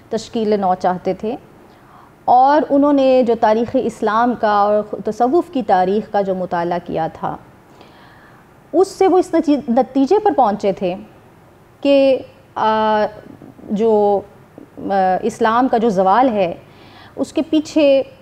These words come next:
बहुत बड़ी वजह उनके फ़िक्र का ज़वाल है। तो फ़िक्र के रिवाइवल के लिए इकबाल ये चाहते थे कि जो माशरा जो है वो उसी सूरत में, क्योंकि वो जानते थे कि माशरा जो है वो उसी सूरत तरक्की करेगा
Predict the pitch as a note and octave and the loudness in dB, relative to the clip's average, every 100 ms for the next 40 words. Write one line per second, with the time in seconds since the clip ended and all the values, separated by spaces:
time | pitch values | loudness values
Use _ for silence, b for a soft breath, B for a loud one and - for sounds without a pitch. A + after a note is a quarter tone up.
0 | - G3+ B3 F4+ B3 A3+ A#3+ A3 A3 A3 | -6 -2 -2 0 0 2 2 2 2 2
1 | G3 F3+ - - - A#3 A#3+ C4+ - D#4+ | 0 -2 -10 -20 -12 -6 -4 -4 -2 -2
2 | D#4 D4+ - F#3+ E3 D3+ - - - - | 0 0 2 -2 -2 -8 -10 -12 -20 -20
3 | - - _ b b b b b b - | -20 -20 _ b b b b b b -4
4 | C#4+ - - - G4 A#4 G#4 G#4 E4 A#3 | -4 -4 -6 -2 2 2 2 4 4 4
5 | A3 B3+ G4 F#4 E4+ C4 B3+ A#3+ B3 B3 | 2 4 2 2 0 0 0 0 -2 -6
6 | G#3 A3 G#3 G3 G#3 G3 G#3 G#3 G3 F3 | -6 -4 -4 -4 -2 -4 -4 -8 -6 -8
7 | F3 B B B _ A3 G#3+ G3+ G3 G3 | -8 B B B _ -2 0 2 0 -2
8 | - G3 G3 G3 F#3 F#3 G3 G3 F#3+ - | -6 -6 -2 0 0 -2 -4 -4 -4 -2
9 | A3 G3 G3 F3 E3+ F3 G#3 - - A3 | -2 -2 -2 -4 -4 -4 -6 -12 -12 -6
10 | B3+ - A3 F#3 G3 F#3+ F#3 G3 F#3+ G3+ | -6 -4 -4 -4 -4 -6 -4 -4 -2 -4
11 | A3 B3+ C#4 A#3+ G#3+ G3+ G#3+ - C4 A3 | -4 -4 -2 -2 -2 -2 -2 -2 -2 0
12 | G#3+ G#3 G#3+ A3+ - A3 A3+ G#3 G3+ A3 | -2 -2 -4 -6 -6 -6 -4 -4 -4 -6
13 | G#3 F#3+ F#3 F3+ G3 | -2 -2 0 0 -2